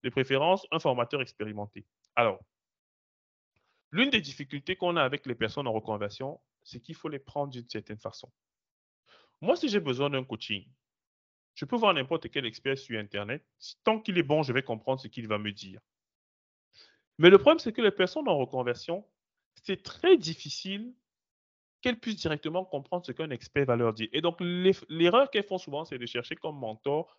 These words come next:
un expert dans le domaine. C'est pas mauvais, mais il n'aura peut-être pas la pédagogie de ramener les conte-, des concepts compliqués à des notions simples pour quelqu'un qui ne s'y connaît pas en informatique.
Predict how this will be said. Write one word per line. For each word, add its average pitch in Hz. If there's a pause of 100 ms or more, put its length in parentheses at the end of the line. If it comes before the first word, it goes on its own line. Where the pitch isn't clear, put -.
(140)
un 196
expert 170
dans 160
le 127
domaine. 110 (240)
C'est 262
pas 240
mauvais, 139 (280)
mais 233
il 302
n'aura 220
peut-être 190
pas 202
la 165
pédagogie 147 (140)
de 135
ramener 143
les 156
conte-, 131 (180)
des 123
concepts - (100)
compliqués 127 (360)
à 135
des 123
notions 113
simples -
pour -
quelqu'un 110
qui 131
ne 110
s'y -
connaît 110
pas -
en 139
informatique. 101